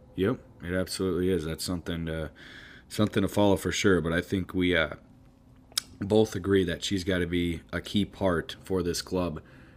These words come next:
this season if they wanna have success. So, you have the Jackets at number four. Does this mean I now have to release my number four?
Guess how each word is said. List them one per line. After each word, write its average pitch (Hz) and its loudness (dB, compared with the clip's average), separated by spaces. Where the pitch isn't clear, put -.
this 104 4
season 87 0
if 80 -10
they 90 0
wanna 87 0
have 82 -6
success. 76 -6
So, 101 2
you 92 4
have 127 6
the 117 4
Jackets 110 2
at 95 -2
number 95 0
four. 78 -4
Does 85 -4
this 107 4
mean 98 4
I 98 4
now 92 0
have 87 -2
to 92 -6
release 85 -2
my 85 -2
number 78 -6
four? - -12